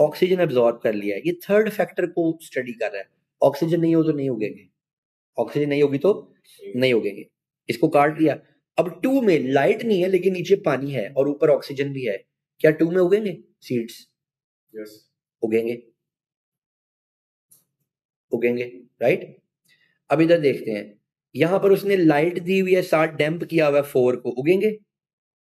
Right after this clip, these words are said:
Speaker 2: जी।
Speaker 1: Light भी दिया, damp भी किया हुआ है। यहाँ light आ रही है लेकिन ये damp नहीं है, उगेंगे? नहीं उगेंगे,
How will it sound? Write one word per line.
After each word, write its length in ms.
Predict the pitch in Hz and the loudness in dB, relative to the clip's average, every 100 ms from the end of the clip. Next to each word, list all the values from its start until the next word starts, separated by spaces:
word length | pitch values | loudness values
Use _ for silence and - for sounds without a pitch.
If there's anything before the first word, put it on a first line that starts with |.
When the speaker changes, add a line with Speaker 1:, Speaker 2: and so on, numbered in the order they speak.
| _ _ _ _ _ _ _ _ _ | _ _ _ _ _ _ _ _ _
Speaker 2:
जी। 260 | 101 107 107 | -18 -16 -2
Speaker 1:
Light 240 | 117 120 127 | 2 2 4
भी 100 | 156 | 2
दिया, 180 | 151 147 | 4 2
damp 260 | 131 127 | 2 -2
भी 100 | 131 | -2
किया 180 | 123 120 | 0 0
हुआ 120 | 110 | -2
है। 60 | 107 - _ - | -4 -12 _ -2
यहाँ 220 | 156 175 | 0 2
light 320 | 160 151 175 | 2 2 0
आ 100 | 175 | 2
रही 120 | 160 | 2
है 60 | 170 | 2
लेकिन 280 | 165 160 165 | 0 0 0
ये 120 | 160 | 0
damp 340 | 143 131 135 | 2 -2 -2
नहीं 160 | 135 131 | -4 -2
है, 80 | 127 | -2
उगेंगे? 440 | 123 143 175 185 - _ _ _ _ _ _ _ - | -2 -2 -2 -4 -8 _ _ _ _ _ _ _ -8
नहीं 200 | 117 113 | -4 -4
उगेंगे, 300 | 104 117 120 | -4 -10 -16